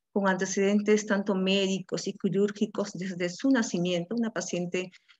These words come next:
que tenía cáncer de mama, aparte espina bífida, ano imperforado y también insuficiencia renal crónica. La paciente se dice, ¿no? que en la historia dentro de la paciente cruzó con seis meses previo a,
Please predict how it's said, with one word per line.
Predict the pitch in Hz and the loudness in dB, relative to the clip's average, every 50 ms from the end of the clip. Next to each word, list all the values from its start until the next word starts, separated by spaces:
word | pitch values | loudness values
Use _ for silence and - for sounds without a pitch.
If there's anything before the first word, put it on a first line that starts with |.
| _ _ | _ _
que | - 196 185 | -2 0 0
tenía | 196 190 185 185 190 196 196 196 190 190 190 180 - - - _ _ _ | 0 0 0 2 2 4 6 6 8 6 6 4 0 -6 -16 _ _ _
cáncer | - 220 208 208 208 208 180 | 4 6 6 6 6 4 2
de | 165 165 | 2 2
mama, | 165 175 175 175 175 180 208 - - _ _ - | 2 2 2 2 2 0 -2 -2 -6 _ _ -6
aparte | 202 185 180 - 180 180 175 - 202 185 180 | -6 -2 0 2 2 2 2 0 -2 -2 -2
espina | - 170 180 - 208 190 185 175 175 | -4 -8 -6 -4 -2 -2 0 -2 2
bífida, | 175 208 220 - - - 190 180 190 185 180 - - | 2 4 2 2 2 -2 -2 0 0 0 0 -2 -2
ano | 185 185 180 | -4 -2 -2
imperforado | 180 175 175 165 160 - - - 160 185 202 202 190 190 202 202 214 - | -4 -6 -6 -8 -8 -8 -6 0 2 4 4 6 4 4 2 0 -4 -2
y | - 277 277 | 0 0 2
también | 269 240 208 202 196 196 | 2 2 2 2 0 0
insuficiencia | 196 196 202 - - 175 - 170 - 175 175 175 - 180 | 0 -2 -2 -4 -4 -6 -4 -4 -2 -4 -2 -2 -4 -2
renal | 175 170 160 156 160 156 160 | -2 -2 -2 -2 -4 -6 -4
crónica. | - - 196 185 175 165 160 - - - - 165 - _ _ _ _ _ _ _ _ _ _ _ | -2 0 2 2 2 0 -2 -4 -6 -8 -10 -10 -12 _ _ _ _ _ _ _ _ _ _ _
La | - 202 | -4 0
paciente | 202 208 208 208 240 247 247 254 247 - - 277 269 269 262 247 220 - - - - | 2 0 2 4 4 4 4 4 2 2 4 6 6 8 8 6 4 2 -2 -10 -10
se | - - 208 | -2 0 2
dice, | 196 220 240 233 - - 170 | 4 4 4 4 2 0 0
¿no? | 170 190 220 233 | 0 0 -2 -2
que | - - | -2 -2
en | 196 185 | 0 0
la | 180 | -2
historia | 175 - - - 269 277 285 269 | -2 -2 0 0 0 2 2 4
dentro | 220 214 220 220 233 | 4 2 2 2 2
de | 226 208 | 2 2
la | 180 - | 0 0
paciente | - - - - - 190 180 180 - - 247 247 - | -2 -4 -2 -2 0 -2 -2 -2 -4 -6 -6 -4 -4
cruzó | - - - - - 220 214 - | -6 -6 -4 -2 0 -2 0 2
con | 233 220 202 185 175 165 - - - _ _ _ _ _ _ | 2 0 2 0 0 -2 -4 -6 -10 _ _ _ _ _ _
seis | - - 247 240 | 4 6 6 8
meses | 247 233 226 - 233 226 | 6 6 4 2 -2 -2
previo | - - 214 214 208 208 214 226 233 233 - - | 2 4 6 6 6 6 6 4 2 2 0 0
a, | 214 220 | 0 2